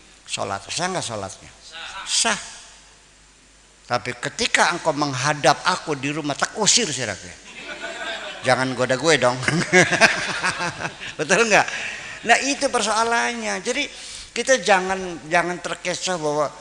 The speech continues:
aurat perempuan semua tuh mau aurat semua.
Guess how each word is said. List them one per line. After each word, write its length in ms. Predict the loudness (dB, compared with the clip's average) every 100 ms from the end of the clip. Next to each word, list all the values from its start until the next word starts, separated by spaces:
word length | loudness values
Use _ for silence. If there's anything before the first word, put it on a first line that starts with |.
| -8 -2
aurat 320 | 0 0 -2 -12 -20 -20 -20 -20 -20 -20 -20 -20 -20 -14 -4
perempuan 500 | -2 0 4 6 6 -2 -12 -14 -4
semua 480 | -4 -2 2 2 2
tuh 160 | -2
mau 160 | -4 -4 2 4
aurat 200 | 4 2
semua. 280 | -4 -6